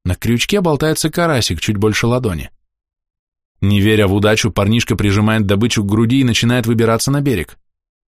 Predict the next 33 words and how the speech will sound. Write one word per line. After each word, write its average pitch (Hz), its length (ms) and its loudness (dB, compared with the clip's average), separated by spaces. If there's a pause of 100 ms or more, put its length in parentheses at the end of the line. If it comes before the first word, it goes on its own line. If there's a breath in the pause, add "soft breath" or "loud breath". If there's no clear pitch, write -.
Изредка 117 440 2
он 110 160 2
смотрит 113 380 0
в 95 60 0
открытый 107 400 0
рот 107 220 2
рыбки 143 240 -2
и 104 60 2
улыбается, 113 580 0
когда 104 240 0
видит, 123 260 0
как 110 160 -2
острый 110 320 0
крючок 110 400 0
вошел 113 320 0
глубоко 107 400 0
в 120 80 -4
глотку. 135 440 -4 (880)
Батяня 143 500 2
делает 131 460 2
лучшие 139 400 0
рыболовецкие 117 640 2
снасти 123 400 -2
во 104 100 0
всей 98 260 -4
округе. 101 440 -6 (1400)
Юный 87 320 0
рыбак 85 380 -2
быстро 92 280 -2
снимает 87 480 -2
добычу 85 360 -4
с - 60 -10
крючка, 95 500 -4